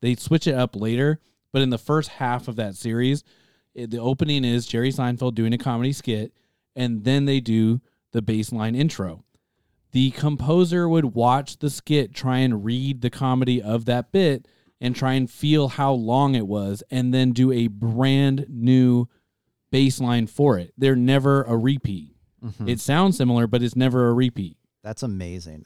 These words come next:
Speaker 1: Yes.
Speaker 2: And thank you, Dustin. I'll say one more thing, and then I'll pass. Uh, like you said, the thing about, like, uh, T V shows getting sentimental. Seinfeld doesn't get sentimental. When George's
Speaker 1: Yes.
Speaker 2: wife, fiance dies from licking the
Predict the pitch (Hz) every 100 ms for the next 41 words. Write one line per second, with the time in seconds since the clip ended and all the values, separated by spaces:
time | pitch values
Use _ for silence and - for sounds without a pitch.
0 | _ 98 139 123 85 135 127 120 - 160
1 | 151 170 165 160 180 156 131 135 - 123
2 | 113 131 143 135 104 101 110 _ 101 98
3 | 104 - 92 92 - - _ _ _ _
4 | 113 110 104 - _ _ _ _ _ _
5 | 131 139 131 _ 190 131 - 147 - -
6 | 127 139 131 120 120 113 110 98 101 95
7 | 95 - 117 110 110 104 - 98 95 -
8 | 92 101 139 - 135 127 _ _ 202 233
9 | 285 190 165 160 135 117 113 101 98 92
10 | 87 117 135 143 185 220 175 160 110 127
11 | - 131 127 127 - 104 113 117 87 95
12 | 135 165 - - 131 113 123 143 175 170